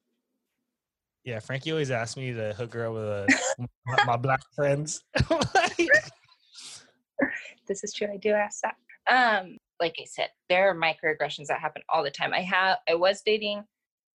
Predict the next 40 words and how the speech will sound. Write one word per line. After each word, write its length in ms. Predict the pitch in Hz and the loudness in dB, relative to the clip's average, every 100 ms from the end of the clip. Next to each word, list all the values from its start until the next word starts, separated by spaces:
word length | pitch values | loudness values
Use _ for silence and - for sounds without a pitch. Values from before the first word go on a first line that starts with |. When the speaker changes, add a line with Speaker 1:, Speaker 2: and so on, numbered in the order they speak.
| - | -2
Speaker 2:
one 240 | 220 240 | 2 2
guy 200 | 226 226 | 2 2
who 80 | 233 | 0
was 180 | 220 208 | -4 0
white, 200 | 220 214 | 0 0
and 80 | 196 | -4
I 20 | |
remember 260 | 202 202 | -6 -4
him 220 | 208 202 202 | -4 -6 -8
telling 380 | - 180 180 | -2 0 0
me, 120 | 180 180 | -2 0
like, 160 | 147 - | 0 0
his 180 | 185 - | -6 -4
friend 500 | - 165 165 165 170 _ _ _ _ _ - | 0 2 2 -2 -8 _ _ _ _ _ -4
told 160 | - 165 | 0 2
him 120 | 165 | 2
something 540 | - 160 151 - 160 | 0 -2 -2 -4 -4
like 280 | 151 147 135 - - _ _ - | 0 0 0 -8 -20 _ _ -20
he 220 | - 233 202 | -2 0 2
liked 520 | 160 156 156 156 - | 2 4 2 -2 -6
me 260 | 180 175 170 | -2 -2 -4
'cause 120 | 185 | 2
I 120 | 160 | 4
didn't 160 | 160 160 - | 4 2 0
act 260 | 143 147 | 0 0
like 180 | 160 143 - - _ _ | -4 -8 -10 -20 _ _
the 100 | 160 156 | -6 -6
typical 560 | - 185 170 156 - 143 | -6 -6 -6 -8 -4 -2
black 340 | 135 131 - - | 0 0 -2 -2
girl. 260 | 73 50 - - _ _ _ | 0 0 -2 -10 _ _ _
I 240 | 202 202 | -2 0
was 240 | 190 190 190 | -2 -6 -8
just 340 | 190 190 - | -8 -8 -6
like, 240 | 185 175 165 _ _ _ _ | -4 -4 -6 _ _ _ _
"Okay, 480 | 170 - - 151 156 | -18 -18 -20 -16 -10
like, 200 | 165 165 | -10 -10
what 220 | 151 147 | -10 -8
does 160 | 151 151 | -8 -6
that 200 | 156 147 | -8 -8
mean?" 580 | 156 151 143 156 175 185 | -10 -12 -10 -10 -10 -12